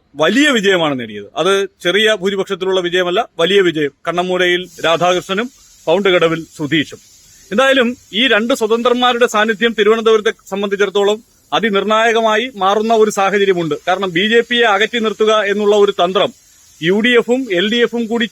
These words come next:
ചേർന്ന് സ്വീകരിച്ചാൽ സ്വാഭാവികമായി ഈ സ്വതന്ത്രന്മാരുടെ സാന്നിധ്യം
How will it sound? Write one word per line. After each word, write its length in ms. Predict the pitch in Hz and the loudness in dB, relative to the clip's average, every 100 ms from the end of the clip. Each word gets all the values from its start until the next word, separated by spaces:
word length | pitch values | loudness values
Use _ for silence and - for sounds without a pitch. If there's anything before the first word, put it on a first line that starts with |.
| - | -2
ചേർന്ന് 280 | 214 220 214 | 0 0 -2
സ്വീകരിച്ചാൽ 540 | 214 214 220 190 127 - _ _ _ | -2 -2 -2 -2 -4 -6 _ _ _
സ്വാഭാവികമായി 840 | - 196 220 247 247 240 233 247 254 - | -2 0 2 2 2 2 0 -2 -6 -6
ഈ 120 | 220 | -6
സ്വതന്ത്രന്മാരുടെ 760 | 214 180 214 226 226 220 220 214 | -4 -2 0 0 0 0 2 0
സാന്നിധ്യം 580 | 190 196 208 190 196 | 0 -2 -2 -2 -2